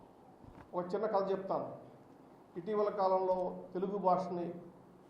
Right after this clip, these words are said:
తీసేసి కంప్లీట్గా దాన్ని ఆంగ్ల భాషలోనే మరి పాఠశాలలో ఒకటో క్లాస్ నుంచి పిల్లలకి కూడా చెప్పాలనేటటువంటి ఒక ప్రయత్నం జరిగింది. మిత్రుడు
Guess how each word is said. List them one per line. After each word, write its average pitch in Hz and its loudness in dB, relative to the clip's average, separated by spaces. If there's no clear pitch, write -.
తీసేసి 185 -2
కంప్లీట్గా 180 -2
దాన్ని 156 0
ఆంగ్ల 165 0
భాషలోనే 160 -2
మరి 147 -2
పాఠశాలలో 156 0
ఒకటో 165 -4
క్లాస్ 156 -2
నుంచి 147 -8
పిల్లలకి 147 -8
కూడా 143 -8
చెప్పాలనేటటువంటి 135 -8
ఒక 120 -10
ప్రయత్నం 151 -4
జరిగింది. 127 -8
మిత్రుడు 175 -2